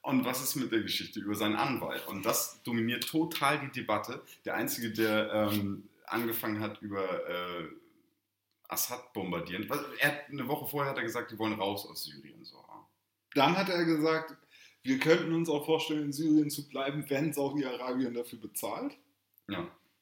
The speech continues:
Speaker 2: Und jetzt will er Syrien angreifen.
Speaker 1: Ja, also das ist ja so eine Standardtaktik. So. Also,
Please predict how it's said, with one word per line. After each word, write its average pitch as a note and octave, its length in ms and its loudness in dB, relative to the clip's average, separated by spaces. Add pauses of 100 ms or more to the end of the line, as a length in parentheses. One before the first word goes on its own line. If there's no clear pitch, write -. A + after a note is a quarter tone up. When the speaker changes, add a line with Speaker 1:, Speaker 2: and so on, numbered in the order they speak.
(1400)
Speaker 2:
Und C3 680 -4 (680)
jetzt - 500 -4 (320)
will G2+ 320 -6
er G2 440 -8 (360)
Syrien E2+ 340 -10
angreifen. - 280 -12
Speaker 1:
Ja, E2+ 180 -6 (240)
also A2+ 220 0
das C3 200 2
ist - 100 0
ja C3 60 -4
so B2 80 -4
eine A2+ 120 0
Standardtaktik. E2 840 -2
So. D2 220 -12
Also, F#2 400 -4